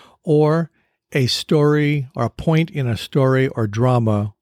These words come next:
when a conflict reaches its highest tension and must be resolved. For this discussion, we will pay particular attention to the words decisive point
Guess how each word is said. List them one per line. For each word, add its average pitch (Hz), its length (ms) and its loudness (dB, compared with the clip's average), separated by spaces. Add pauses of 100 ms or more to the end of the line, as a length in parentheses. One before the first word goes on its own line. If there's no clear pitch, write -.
when 131 320 -2
a 120 160 -4
conflict 151 720 -2
reaches 127 340 0
its 104 200 -4
highest 123 400 0
tension 131 520 -2
and 113 240 -4
must 113 300 -4
be 101 160 -2
resolved. 107 680 -4 (1120)
For - 160 -4
this 143 160 0
discussion, 156 640 -2
we 143 140 0
will 127 100 0
pay 131 280 -2
particular 165 520 -4
attention 139 520 -2
to 117 120 -6
the 117 120 2
words 117 340 0
decisive 131 800 -2
point 139 320 -4